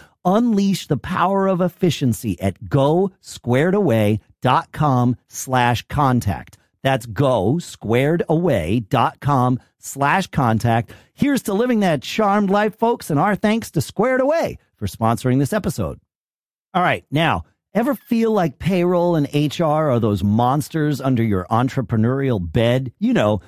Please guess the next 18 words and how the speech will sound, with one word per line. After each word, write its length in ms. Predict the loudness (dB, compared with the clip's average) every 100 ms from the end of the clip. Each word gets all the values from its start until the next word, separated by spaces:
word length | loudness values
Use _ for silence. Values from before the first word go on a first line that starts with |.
| -6
the 80 | -2
ones 200 | 0 0
that 80 | 0
go 160 | 0
boo 500 | 0 -2 0 0 -4 -2
every 240 | 0 0
time 420 | 0 0 2 2
you 180 | 2 0
think 260 | 0 -2 0
about 280 | 0 0 0
W 300 | 0 0 -4
twos, 420 | -2 0 0 -2
ten 200 | -2 0
ninety-nines, 640 | 0 0 0 0 0 0 -2
or 80 |
health 340 | -2 0 -2 -2
benefits? 500 | -2 -2 -2 -6 -10 _
Well, 280 | -2 -2 -2